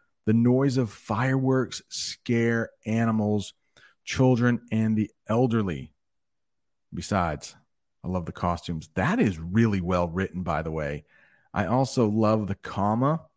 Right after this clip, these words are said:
that you have in that last sentence. "And besides, I love the costumes."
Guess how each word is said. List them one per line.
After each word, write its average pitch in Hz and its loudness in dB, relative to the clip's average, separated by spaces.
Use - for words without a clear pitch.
that 98 -2
you 104 0
have 104 0
in 107 0
that 104 -2
last 95 -4
sentence. 110 -4
"And 110 -4
besides, 127 -4
I - -4
love 107 0
the 110 -4
costumes." 107 -2